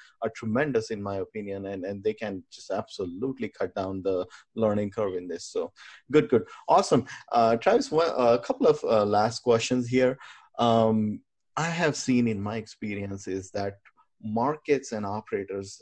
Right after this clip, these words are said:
like, are such huge keys that sometimes you can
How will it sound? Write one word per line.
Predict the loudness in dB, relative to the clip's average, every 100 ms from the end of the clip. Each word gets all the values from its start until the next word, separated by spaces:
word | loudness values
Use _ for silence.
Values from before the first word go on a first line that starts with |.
| -8
like, | -6 -4 -6 _ -12
are | -8 -8
such | -8 -6 -4 -4 -6
huge | -6 -4 -4 -8
keys | -8 -4 -4 -4 -4 0
that | 0 -2
sometimes | -4 0 2 2 0
you | -2 0
can | 0 0 -2